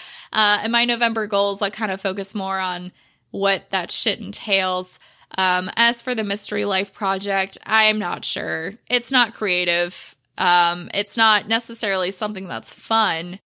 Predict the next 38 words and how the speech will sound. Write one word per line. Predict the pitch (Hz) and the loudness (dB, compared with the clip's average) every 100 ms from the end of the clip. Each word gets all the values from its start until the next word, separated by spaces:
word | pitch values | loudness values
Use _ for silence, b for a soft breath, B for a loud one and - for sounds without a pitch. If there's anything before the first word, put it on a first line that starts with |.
| _ - | _ 0
but | 196 185 175 123 | 4 6 4 2
I | - 208 | -2 0
think | 208 196 | 0 0
it | 170 - | -4 -4
will | 190 185 | -4 -2
bring | 185 190 190 | -4 -4 -6
me | 160 | -6
joy. | - - 175 262 117 - 110 _ _ _ _ _ _ | -6 -2 0 0 0 -2 -6 _ _ _ _ _ _
But | 208 185 170 147 - | 4 4 4 -2 -4
it's | 180 190 - | -4 -2 -2
hard | - - 202 190 | -2 0 0 0
to, | - - 208 180 170 160 - | 2 2 2 0 -2 -6 -4
uh, | - 170 160 | -2 -2 -2
figure | - 427 415 | -2 0 4
out | 320 254 233 | 4 4 4
maybe | 233 226 226 | 2 0 0
how | 220 220 | 0 2
to | 196 | 2
work | 196 190 - | 0 -4 -2
that | 196 180 | 0 2
in, | 180 202 214 | 2 0 -2
but | 190 | 0
I | 185 | -2
think | 196 - 233 214 - _ _ _ _ _ 214 | -4 0 -2 -2 -10 _ _ _ _ _ 2
maybe | 208 202 208 | 4 6 4
it | 190 - | 0 -2
can | 214 | -4
be | 214 202 | 0 2
a | 208 | 2
good | 220 220 214 | 0 0 -2
break | 294 269 - - - | 0 0 0 -8 -4
in | 247 220 | -2 0
between | 220 247 214 | -2 0 2
all | 202 185 | 2 0
of | 185 | -2
these | 190 - | 0 0
different | 175 196 175 - | -2 -4 -6 -6
things, | - 76 - 208 - | -6 -4 -2 0 2